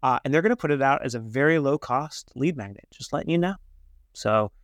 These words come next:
as being on the faculty thing there, I get to see that. There's an easy solution if you're looking for G A four. Now, here's the deal. Uh, I think G A four serves benefits, but I use HubSpot as our source of truth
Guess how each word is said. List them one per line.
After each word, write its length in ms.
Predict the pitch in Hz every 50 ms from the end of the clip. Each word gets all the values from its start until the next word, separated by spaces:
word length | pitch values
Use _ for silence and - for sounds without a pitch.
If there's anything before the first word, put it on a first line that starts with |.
| _ _ -
as 80 | 123 104
being 240 | - 135 131 131
on 140 | 131 127 127
the 60 | 120
faculty 540 | - - 135 117 - - 123 - 127 123 120
thing 340 | 120 - - 131 120 120 123 110
there, 320 | 107 117 120 123 131 -
I 80 | - 120
get 140 | - 117 -
to 80 | -
see 200 | - - - 131
that. 300 | 123 131 131 160 196 - _ _ _ _ _ _ _ _ _ _ _ _ _ _ _ -
There's 220 | 139 135 139 117
an 60 | 131
easy 280 | 151 156 143 139 156 185
solution 520 | 160 - - 180 143 131 110 - - 117
if 120 | 117 107 -
you're 100 | 117 113
looking 220 | 113 110 - 123
for 120 | - - 131
G 200 | 110 113 120 120
A 120 | 120 117
four. 400 | - - - - - - 131 - - _ -
Now, 100 | - 135
here's 240 | 120 151 165 156 139
the 80 | 156
deal. 340 | 139 135 120 110 104 110 - _ _ _ _ _ -
Uh, 180 | - 220 185 170 - -
I 80 | 139 139
think 180 | - 185 170
G 160 | 151 165 175
A 60 | 165 151
four 220 | - 160 160 156
serves 360 | 147 - - 147 139 135 113
benefits, 560 | 110 107 120 113 123 131 - 180 202 208 -
but 140 | - - 151
I 100 | 151 165
use 240 | 220 240 240 190 -
HubSpot 460 | - 131 135 - - - 123 110 117 120
as 120 | 120 117
our 140 | 120 120 120
source 280 | - - 139 127 -
of 80 | 131 123
truth 400 | - - 139 139 147 156 - _